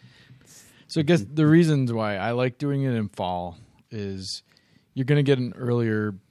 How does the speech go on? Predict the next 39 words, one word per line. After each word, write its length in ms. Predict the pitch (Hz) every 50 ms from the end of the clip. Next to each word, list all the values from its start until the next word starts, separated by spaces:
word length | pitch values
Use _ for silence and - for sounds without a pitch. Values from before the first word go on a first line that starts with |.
| _ -
possibly 420 | - 123 131 123 - 147 139 139 127
an 100 | 117 113
earlier 340 | 110 110 110 107 104 104 101
planted 500 | - - 110 104 101 90 101 101 95 -
crop 260 | - 107 101 92 85
next 240 | 98 98 95 - -
spring 320 | - - 110 98 92 95
because 260 | 92 95 - 110 95
the 80 | 98 107
alfalfa 260 | 101 - 113 107 98
is 80 | 104 101
dead. 340 | 90 92 113 76 - 95 _ _ _ _
You 120 | - 110 110
don't 80 | 113
have 120 | 113 113 107
to 80 | - 117
wait 160 | 113 117 113
for 120 | - 135
it 60 | 135 127
to 60 | 151
green 240 | 131 139 143 147 135
up, 340 | 123 123 131 - _ _ _ _ _ _ _ _ _ -
then 120 | 120 117
go 120 | 120 135
out 120 | 135 131 131
there, 140 | 143 131 123
spray, 600 | - - - - 104 104 104 104 104 107 104 98 _ _ _ _ _ _ _ _ _ -
wait 180 | 117 120 123
your 140 | 95 120 127
week 240 | 123 139 143 131 147
or 60 | 135
two 420 | - - 139 131 131 131 131 127
for 140 | 117 - 127
the 80 | 113 110
herbicide 440 | 101 110 107 104 98 - 113 107 95
to 60 | 101
do 140 | 92 92 104
your 200 | 104 101 98 95
job, 560 | 90 92 113 104 95 90 90 87 85 87 90